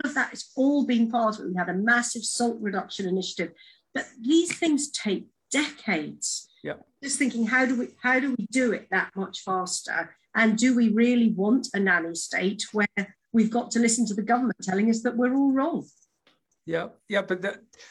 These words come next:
Speaker 2: yeah, I, I get that, but there's just a huge burden on the N H S at, at the moment with, with whatever the stats show that the, a, a vast, um,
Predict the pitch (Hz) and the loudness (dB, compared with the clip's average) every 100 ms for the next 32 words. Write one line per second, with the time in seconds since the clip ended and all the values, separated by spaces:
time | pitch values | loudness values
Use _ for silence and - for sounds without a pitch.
0 | - _ - 190 156 202 180 - 185 226 | -20 _ 0 2 2 0 0 2 2 4
1 | 160 165 180 180 208 180 165 214 196 - | 2 2 2 0 0 -4 -2 0 0 4
2 | 202 190 180 180 175 175 185 185 175 - | 4 4 4 2 2 0 0 0 0 0
3 | 185 - - 190 - 185 180 190 175 160 | 0 -2 -4 -4 -2 -2 2 4 4 2
4 | 156 170 175 196 190 160 - 190 185 - | 0 0 2 2 2 2 0 0 -2 -6
5 | - 180 165 156 - _ 180 170 175 175 | -2 4 4 2 -6 _ -2 2 4 2
6 | 202 - 180 165 170 214 - - - - | 0 -2 -2 -2 0 0 0 -6 -8 -6
7 | 170 175 165 | -4 -2 -4